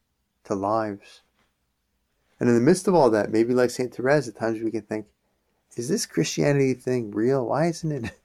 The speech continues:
<laughs> helping more people? Why isn't it taking more hold in people's hearts or minds? Why is there such confusion? Where is God?" Those are thoughts that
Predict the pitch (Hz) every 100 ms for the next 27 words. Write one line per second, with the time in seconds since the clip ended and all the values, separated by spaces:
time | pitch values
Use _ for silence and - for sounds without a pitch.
0 | _ _ _ 131 131 143 120 117 - 139
1 | 117 107 117 139 139 131 123 127 _ _
2 | _ _ _ _ _ 131 131 131 117 107
3 | 120 131 117 101 - 110 113 120 104 -
4 | 127 123 - 101 104 120 113 104 104 -
5 | _ _ _ _ _ _ - 127 147 147
6 | - - 110 - 117 117 101 101 113 151
7 | 170 117 113 123 110 - _ _ _ _
8 | _ _ _ _ - 131 170 190 160 160
9 | 151 - 123